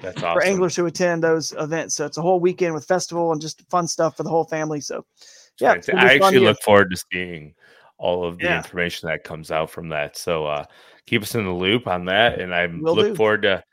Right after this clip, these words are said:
Speaker 1: seeing all your travels, and hopefully you win a few more trophies this year. And I
Speaker 2: That'd be
Speaker 1: wish you the
Speaker 2: cool.
Speaker 1: best of luck, Drew. Thanks for coming on, and we'll chat soon. All right.
Speaker 2: All right, man. See ya.
Speaker 1: Okay. Have a good one.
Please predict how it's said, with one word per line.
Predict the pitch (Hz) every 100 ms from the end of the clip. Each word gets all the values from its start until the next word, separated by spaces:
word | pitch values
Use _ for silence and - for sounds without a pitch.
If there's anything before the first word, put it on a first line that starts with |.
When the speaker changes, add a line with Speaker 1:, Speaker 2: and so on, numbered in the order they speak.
| _
Speaker 1:
seeing | - 131 127
all | 127
your | 110
travels, | - 113 107 113 127 123 107
and | 98 92 - -
hopefully | 117 - 98
you | 101
win | 104
a |
few | 90 110 104
more | 101
trophies | - 104 98 110 92
this | 98 -
year. | 107 110 107 87
And | 87 80 - _ - - -
I |
Speaker 2:
That'd | 92
be |
Speaker 1:
wish | 101 104
you | 180
the | 160
Speaker 2:
cool. |
Speaker 1:
best | 107 107 -
of | 98
luck, | 110 -
Drew. | 110 107
Thanks | 101 107 107 -
for |
coming | 92 120 110 95
on, | 101 117
and | 107 92
we'll | 95
chat | - 98 -
soon. | - 101
All | 87
right. | 90 127 _ -
Speaker 2:
All | 175
right, | 170
man. | 170 170 -
See | 175
ya. | 170
Speaker 1:
Okay. | 80 - _ _
Have | 87
a | 87
good | 85
one. | 80